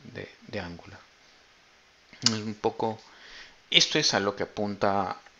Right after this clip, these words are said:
Angular, ¿no? Eh, quizás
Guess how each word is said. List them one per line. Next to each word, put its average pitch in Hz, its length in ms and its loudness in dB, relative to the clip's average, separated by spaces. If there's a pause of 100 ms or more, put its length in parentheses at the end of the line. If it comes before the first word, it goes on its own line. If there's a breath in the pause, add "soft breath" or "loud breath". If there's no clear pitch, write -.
(340)
Angular, 87 540 0 (100)
¿no? 87 380 -12 (180)
Eh, 85 560 -8 (520 loud breath)
quizás - 840 6